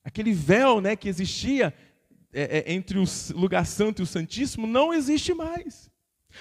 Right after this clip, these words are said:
Agora nós podemos entrar no Santo dos Santos e apresentar as nossas petições, as nossas ofertas a Deus. E ele, com a sua misericórdia e pelo sangue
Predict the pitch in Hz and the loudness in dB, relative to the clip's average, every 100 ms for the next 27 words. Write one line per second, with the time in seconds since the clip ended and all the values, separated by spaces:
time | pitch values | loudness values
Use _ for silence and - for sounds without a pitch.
0 | 175 226 226 294 285 294 - 277 202 233 | -6 2 6 6 6 4 4 2 2 0
1 | 320 311 226 277 285 247 - 247 320 370 | 0 0 2 2 0 -6 -6 2 6 8
2 | 339 - - _ - 262 - 240 226 190 | 6 2 -20 _ -4 -2 2 2 0 -2
3 | 208 - - 170 143 - 143 - - 165 | -6 0 4 4 2 -6 -10 -12 -10 4
4 | 254 277 294 320 277 294 247 285 330 294 | 4 4 2 2 2 2 0 0 4 2
5 | 240 269 330 349 370 339 - _ - 320 | 2 4 4 2 -2 -2 -8 _ -2 0
6 | - - - 269 269 190 - - 202 233 | 2 2 4 6 6 2 -6 -6 2 2
7 | 226 294 320 311 311 339 - 254 339 453 | 6 6 6 4 4 4 4 6 6 4
8 | 392 359 370 294 262 226 165 - - - | 0 2 4 8 10 8 6 -6 -8 0
9 | 269 277 339 392 403 381 - 285 - 381 | 2 6 8 8 6 2 2 0 0 2
10 | 427 466 466 359 480 - 294 240 220 - | 2 2 -2 -2 -2 6 8 8 4 -4
11 | - 247 294 302 302 - - 349 403 466 | -4 -2 0 0 0 -4 4 8 8 6
12 | - 480 | 2 0